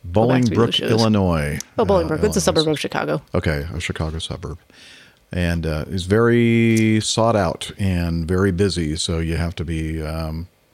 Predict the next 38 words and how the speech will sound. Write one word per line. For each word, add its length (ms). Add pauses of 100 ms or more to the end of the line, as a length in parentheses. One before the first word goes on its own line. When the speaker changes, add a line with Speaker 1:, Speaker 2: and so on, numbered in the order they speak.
(160)
Speaker 2:
tenacious 680
when 260 (120)
it 80 (140)
comes 320
to, 140 (760)
you 80
Speaker 1:
Mm-hmm. 100
Speaker 2:
know, 120 (160)
trying 280
to 60
get 140
Speaker 1:
Hey, 80
Speaker 2:
their 120
Speaker 1:
and, 320
Speaker 2:
attention. 120
Speaker 1:
and 300
fight 220
for 100
yourself, 340
advocate 420
for 100
yourself. 440
Just 180
forget, 240 (140)
uh, 220
don't 200
forget 280
that 100
these 160
are 100
just 180
people 260
on 180
the 80
other 160
side 220
of, 480
um, 360